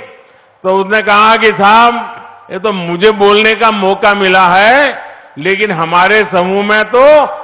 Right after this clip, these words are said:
और भी तीन चार बहनें लखपति हो चुकी हैं और सबको लखपति बनाने का संकल्प किया है।" यानी इस संकल्प यात्रा से मुझे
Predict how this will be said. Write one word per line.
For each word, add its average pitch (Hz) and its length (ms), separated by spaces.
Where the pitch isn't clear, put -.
और 202 220
भी 240 180
तीन 240 260
चार 240 280
बहनें 226 400
लखपति 226 460
हो 214 220
चुकी 202 420
हैं 135 380
और 226 160
सबको 269 480
लखपति 294 480
बनाने 277 400
का 277 160
संकल्प 254 540
किया 208 200
है।" 135 300
यानी 311 640
इस 285 160
संकल्प 269 480
यात्रा 254 520
से 240 180
मुझे 214 680